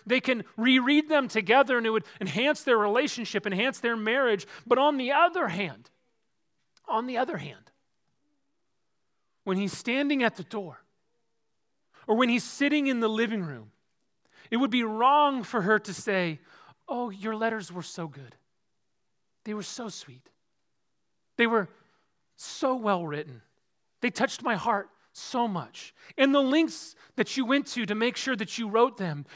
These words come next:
and to make sure that you got them to me, they,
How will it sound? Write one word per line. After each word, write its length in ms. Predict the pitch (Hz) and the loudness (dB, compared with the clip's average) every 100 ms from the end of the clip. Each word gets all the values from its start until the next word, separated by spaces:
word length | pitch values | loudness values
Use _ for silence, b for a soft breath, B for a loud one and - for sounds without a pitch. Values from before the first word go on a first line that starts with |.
| B | B
and 100 | 208 | 0
to 40 | |
make 160 | 226 247 | 2 2
sure 140 | 262 | 0
that 200 | 240 185 | -4 -6
you 60 | 208 | -6
got 460 | 175 247 247 - - | 2 2 2 -4 -2
them 160 | 202 | -2
to 300 | 185 - 254 | -2 -6 -6
me, 240 | 214 175 156 B B | -4 -6 -8 B B
they, 160 | 247 | -4